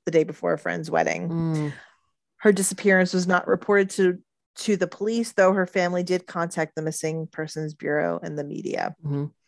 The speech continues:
Speaker 1: Shirley Ann Robinson lodged with Fred and Rosemary West and actually became Fred's lover.
Speaker 2: Mm.
Speaker 1: Uh, Miss Robinson, who was outward looking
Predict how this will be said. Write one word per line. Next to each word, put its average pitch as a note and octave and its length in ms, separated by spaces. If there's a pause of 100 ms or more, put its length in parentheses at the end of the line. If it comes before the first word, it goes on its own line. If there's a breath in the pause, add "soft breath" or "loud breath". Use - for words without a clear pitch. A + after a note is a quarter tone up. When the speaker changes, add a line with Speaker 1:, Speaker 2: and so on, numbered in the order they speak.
(320)
Speaker 1:
Shirley A#3 360
Ann A#3 100
Robinson G3 880
lodged F#3 460
with F#3+ 180
Fred F#3+ 580
and F3+ 160
Rosemary F#3 460
West F3 560
and E3 540 (100)
actually E3+ 400
became E3+ 400
Fred's E3+ 580
lover. F3+ 600
Speaker 2:
Mm. E3+ 340 (540 loud breath)
Speaker 1:
Uh, E3 260
Miss F#3 280
Robinson, F#3 540
who F#3+ 200
was F3 260 (100)
outward F#3+ 480
looking F#3 720